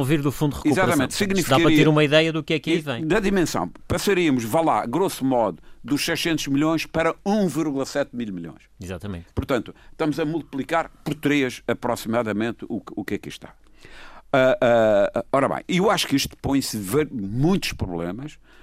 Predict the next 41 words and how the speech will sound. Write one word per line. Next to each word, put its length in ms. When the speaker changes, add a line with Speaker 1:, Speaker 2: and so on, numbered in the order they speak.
Speaker 1:
mas 360
o, 100
o, 600
o 60
que 100
interessa 460
é, 280
é 100
ver 240
como 240
é 60
que 160
nós 180
vamos 320
resolvendo 480
esses 160
problemas. 560
Eh, 80
há 60
aqui 180
problemas 380
de 120
controle 480
que 60
tem 100
que 120
haver, 280
mas, 420
a 80
meu 220
ver, 240
a 60
questão 420
essencial, 760
há 120
aqui 340
a 80
primeira 340
parte 360
que 220
é 140